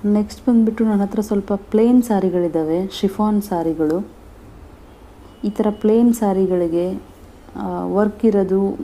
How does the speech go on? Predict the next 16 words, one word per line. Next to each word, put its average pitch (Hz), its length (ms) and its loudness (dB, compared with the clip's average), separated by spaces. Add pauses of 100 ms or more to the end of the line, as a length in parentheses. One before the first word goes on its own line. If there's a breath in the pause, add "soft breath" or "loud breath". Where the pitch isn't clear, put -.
(200)
grand 214 400 2
ಆಗಿರೋದು 196 320 0
blouse 175 260 0
ಹಾಕಿದ್ರೆ 175 280 -2
ತುಂಬ 170 260 -4
ಚೆನ್ನಾಗಿ 165 360 -4
ಕಾಣುತ್ತೆ. 151 720 -6 (840)
ನೋಡಿ, 190 160 0 (320)
ಈ 196 40 -4
ಪಿಂಕ್ 190 520 -4
ಮತ್ತು 175 240 -6
ಇದಕ್ಕೆ 170 340 -4 (640)
ತುಂಬ 185 180 0
ಚೆನ್ನಾಗಿ 165 320 -6
ಕಾಣ್ತಿದೆ 156 400 -6
ಅಲ್ವಾ? 185 340 -6